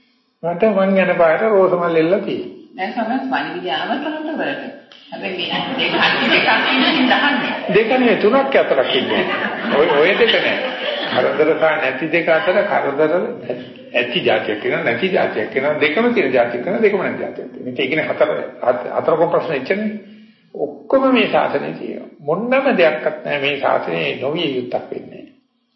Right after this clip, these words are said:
Speaker 1: භාවනා කරන මට අහවල් දේ නොආ යුතුයි කියලා දෙයක් නෑ. ඒකට නිදර්ශනයක් වශයෙන් කියන්න තියෙන්නේ ලෝකෙ තියෙන හොඳම, අ, දිව්‍ය ඖෂධ දෙන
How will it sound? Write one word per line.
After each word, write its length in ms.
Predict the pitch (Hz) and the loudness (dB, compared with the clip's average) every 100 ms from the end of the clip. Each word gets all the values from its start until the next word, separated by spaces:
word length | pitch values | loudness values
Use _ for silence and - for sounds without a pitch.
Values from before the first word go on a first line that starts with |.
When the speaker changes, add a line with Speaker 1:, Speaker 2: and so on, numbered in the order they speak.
| _ | _
Speaker 1:
භාවනා 380 | - 117 151 175 | -4 -2 -2 -2
කරන 260 | 175 190 170 | -2 -2 -2
මට 300 | 135 131 - - - - - - _ | -2 -2 0 -2 -2 -6 -12 -20 _
අහවල් 340 | - 131 180 185 | -4 2 2 4
දේ 180 | 196 | 2
නොආ 360 | 160 139 165 220 | 0 -2 0 0
යුතුයි 300 | 226 233 226 | 0 -2 -2
කියලා 240 | 220 220 | 0 0
දෙයක් 240 | 165 156 - | 2 0 0
නෑ. 180 | - 90 | -2 -2
ඒකට 260 | - - 82 67 - - - _ _ _ _ _ _ _ - | -2 -2 -2 -2 -6 -16 -20 _ _ _ _ _ _ _ -14
නිදර්ශනයක් 560 | 117 139 135 143 139 123 | -6 -4 -2 -2 -2 -4
වශයෙන් 300 | - 135 123 | -4 -6 -2
කියන්න 300 | 143 139 151 | 0 0 -4
තියෙන්නේ 400 | - 95 101 - - - - - - _ | -4 -6 -8 -12 -14 -20 -20 -20 -20 _
ලෝකෙ 340 | - 131 135 135 | -2 0 0 -4
තියෙන 260 | - 160 | -6 -6
හොඳම, 480 | 156 131 131 160 170 185 165 - - - _ _ - | -4 -6 0 2 2 0 -2 -6 -16 -20 _ _ -10
අ, 100 | 73 57 - - - _ - | -8 -6 -8 -12 -18 _ -14
දිව්‍ය 300 | 151 135 175 | -6 0 2
ඖෂධ 320 | 160 151 151 | 4 2 -2
දෙන 200 | 123 120 | -6 -8